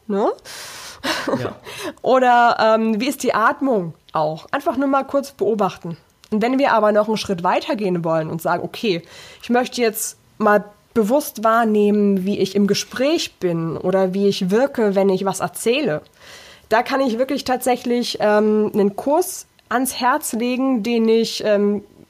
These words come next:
Speaker 1: gratis entwickelt habe. Also wirklich diese ersten drei Schritte, wie,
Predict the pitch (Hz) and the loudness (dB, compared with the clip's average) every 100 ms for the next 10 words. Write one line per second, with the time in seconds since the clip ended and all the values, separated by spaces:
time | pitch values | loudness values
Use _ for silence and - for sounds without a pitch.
0 | - - 180 208 220 330 320 269 240 277 | -20 -14 -2 2 2 2 0 0 0 -2
1 | 294 - 254 262 294 - - - - 208 | -2 0 0 2 -2 -6 -18 -6 0 0
2 | 196 226 285 - 196 196 190 226 - 202 | 2 0 0 0 0 2 0 0 -2 -2
3 | 165 196 - - 226 226 208 208 - - | 0 0 -2 -2 -2 0 0 0 -8 -12
4 | - 185 220 226 220 | -4 -2 0 0 0